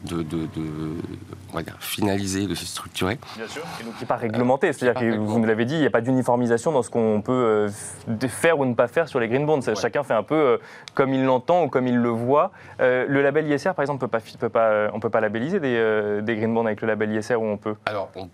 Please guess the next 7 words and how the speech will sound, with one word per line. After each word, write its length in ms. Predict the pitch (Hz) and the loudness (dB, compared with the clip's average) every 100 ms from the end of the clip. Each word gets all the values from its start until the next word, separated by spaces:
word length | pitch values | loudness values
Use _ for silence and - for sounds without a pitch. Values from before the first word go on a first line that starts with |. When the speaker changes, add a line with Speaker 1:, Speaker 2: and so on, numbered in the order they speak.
| - | -10
Speaker 1:
pourrait, 280 | 127 120 110 | -6 -6 -6
mais 200 | 95 - | -8 -10
ça 280 | - - 95 | -12 -8 -6
nécessite, 520 | 95 - 90 - 92 | -6 -8 -12 -10 -6
c'est, 240 | - 98 87 | -4 -4 -4
c'est, 220 | - - | -8 -6
euh, 360 | 87 85 82 | -4 -4 -4